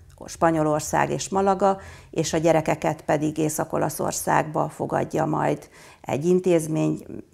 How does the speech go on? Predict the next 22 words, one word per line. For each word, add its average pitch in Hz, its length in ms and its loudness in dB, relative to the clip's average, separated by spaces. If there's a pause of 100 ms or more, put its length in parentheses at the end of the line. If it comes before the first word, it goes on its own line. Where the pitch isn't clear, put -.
Az 156 240 0
egyik 156 380 0
csoport, 151 760 0
mint 151 500 -6
szoktuk 156 480 -4
azt 147 180 0
szervezni, 151 640 0 (360)
a 151 320 4
német 156 720 2
munkanyelvű 156 760 2
csoport 170 460 0
lesz, 143 240 -4
a 156 60 -2
másik 143 380 -2
pedig 151 320 -4
az 147 180 0
angol 147 380 0
munkanyelvű 143 760 -2
csoport. 156 640 -4 (640)
És - 280 -2
februárban 156 720 4
adtuk 156 320 -2